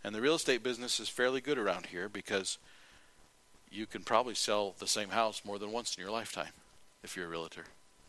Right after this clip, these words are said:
Because, because people don't live from age twenty to age eighty in Custer. It's usually when they get older and they wanna move here. What I'm trying to say is,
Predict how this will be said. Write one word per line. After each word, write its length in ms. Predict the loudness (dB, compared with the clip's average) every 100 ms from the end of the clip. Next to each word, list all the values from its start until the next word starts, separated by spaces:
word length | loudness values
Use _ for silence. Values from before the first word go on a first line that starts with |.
| -20 -20 -18
Because, 340 | -6 -4 -2 -6 -10 -20 -20 -20 -20 -20 -20 -20 -20
because 240 | -8 -8
people 260 | -6 -8 -6
don't 220 | -6 -6 -10 -16 -4
live 260 | 0 0 -2
from 260 | -8 -6
age 220 | -4 -4
twenty 340 | -4 -2 0 -2
to 220 | -6 -6
age 180 | -8 -4
eighty 300 | -4 -4 -8 -12 -16 -18 -18
in 80 | -16
Custer. 420 | -10 -8 -8 -10
It's 160 | -10 -12
usually 260 | -8 -8
when 160 | -8 -8
they 160 | -10 -12 -18 -12
get 160 | -8 -6
older 260 | -6 -8
and 100 | -12
they 60 | -10
wanna 200 | -10 -10
move 180 | -12 -16
here. 160 | -18 -18 -20 -20 -20 -20 -20 -20 -20 -16 2
What 120 | 4
I'm 100 | 4
trying 280 | 4 2 4
to 60 |
say 300 | 2 4 2
is, 320 | 0 -6 -10